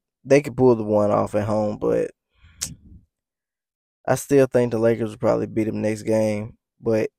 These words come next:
if Memphis wins, it could be a tight series. It could be a tight series. All right. Let's go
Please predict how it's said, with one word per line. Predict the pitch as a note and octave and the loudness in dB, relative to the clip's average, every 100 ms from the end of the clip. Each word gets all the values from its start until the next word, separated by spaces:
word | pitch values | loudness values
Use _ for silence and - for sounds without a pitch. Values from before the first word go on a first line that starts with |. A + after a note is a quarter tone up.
| - | -6
if | A#2 | -6
Memphis | G#2+ A#2+ B2+ C3+ A#2 | -2 -2 0 -2 -4
wins, | A2+ A#2+ C3+ C#3 C#3 - - _ _ _ _ _ _ _ | 0 2 4 0 -4 -14 -20 _ _ _ _ _ _ _
it | - | -8
could | A#2+ | -4
be | A2 | -2
a | |
tight | G#2+ G#2+ G#2+ | -2 -2 -2
series. | - A2+ A2 G#2+ - _ _ _ _ _ _ _ _ _ _ _ _ _ _ _ _ _ | -4 -8 -8 -10 -16 _ _ _ _ _ _ _ _ _ _ _ _ _ _ _ _ _
It | - | -20
could | - | -14
be | E2 | -14
a | |
tight | - - | -12 -16
series. | - - - - _ - - _ _ _ _ _ _ _ _ _ _ _ _ _ _ _ _ - | -14 -18 -18 -20 _ -20 -20 _ _ _ _ _ _ _ _ _ _ _ _ _ _ _ _ -14
All | - - | -10 -10
right. | - G2+ - - - - - _ _ - | -8 -8 -8 -12 -20 -20 -20 _ _ -20
Let's | A#2 | -18
go | A#2 A2+ A2 | -12 -10 -8